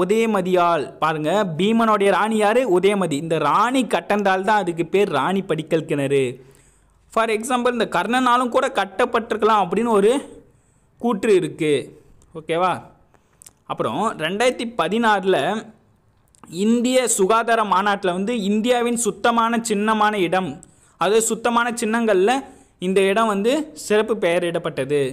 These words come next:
அடுத்ததா,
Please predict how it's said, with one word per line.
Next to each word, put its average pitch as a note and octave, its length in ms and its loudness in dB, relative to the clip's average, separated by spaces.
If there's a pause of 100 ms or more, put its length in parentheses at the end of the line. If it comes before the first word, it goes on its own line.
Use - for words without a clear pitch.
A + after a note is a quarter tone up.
(3250)
அடுத்ததா, D#3+ 400 -4